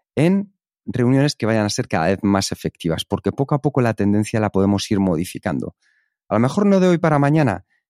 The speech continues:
pero sí, si vamos dando pequeños pasos, conseguiremos que tanto nosotros como los demás entremos en un bucle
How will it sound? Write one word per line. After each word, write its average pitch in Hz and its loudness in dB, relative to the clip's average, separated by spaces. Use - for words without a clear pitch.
pero 113 2
sí, 131 0
si 113 -4
vamos 113 0
dando 101 0
pequeños 139 0
pasos, - -4
conseguiremos 95 -4
que 92 -8
tanto 87 -4
nosotros 87 -4
como 67 -8
los 73 -6
demás 123 -2
entremos 104 0
en 104 2
un 107 0
bucle 147 -2